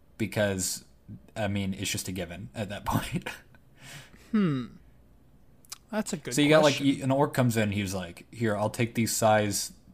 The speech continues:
Speaker 1: uh, fifteen Vans."
Speaker 2: <laughs>
Speaker 1: Or, like, size thirty Vans or whatever
Speaker 2: Oh my God.
Speaker 1: that he grabbed from the back. And they're like, "Would you like,"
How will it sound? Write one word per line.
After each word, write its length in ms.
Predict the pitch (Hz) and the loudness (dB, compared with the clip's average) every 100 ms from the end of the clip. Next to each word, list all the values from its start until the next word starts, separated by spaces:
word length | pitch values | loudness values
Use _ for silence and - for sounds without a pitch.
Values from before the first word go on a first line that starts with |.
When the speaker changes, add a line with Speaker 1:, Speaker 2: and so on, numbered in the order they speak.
| - | -6
Speaker 1:
uh, 280 | 107 101 95 | 0 2 2
fifteen 600 | - 110 - - 107 98 | 0 -4 -4 -4 -2 -2
Vans." 640 | 95 92 85 92 - - - - - - - - - - | -2 -4 -6 -8 -10 -12 -20 -20 -20 -20 -20 -20 -16 -2
Speaker 2:
<laughs> 180 | - 226 233 - - | 6 6 6 0 0
Speaker 1:
Or, 100 | 104 | 2
like, 360 | 98 95 - - | 2 2 -4 -10
size 560 | - - 117 113 113 - | -6 4 8 8 6 2
thirty 320 | 113 107 107 | 2 2 2
Vans 460 | 95 98 98 92 92 | 0 0 0 -2 -4
or 80 | 95 | -4
whatever 260 | 90 90 | 0 2
Speaker 2:
Oh 140 | 185 - | 2 2
my 140 | 190 - - | -2 -2 -8
God. 160 | 156 147 | -8 -4
Speaker 1:
that 80 | 104 | -2
he 100 | 104 | 0
grabbed 320 | 113 107 104 | 4 4 4
from 160 | 110 104 | -2 -2
the 80 | |
back. 560 | 98 101 95 110 - - - - 233 - - - | -2 0 0 -4 -10 -20 -20 -8 -6 -4 -6 -2
And 120 | 107 | 2
they're 140 | 110 | 4
like, 460 | 107 107 101 98 - - - - | 6 6 4 -2 -16 -20 -20 -4
"Would 180 | 113 117 | 0 4
you 140 | 123 127 | 4 6
like," 480 | 123 120 117 - | 8 6 4 -4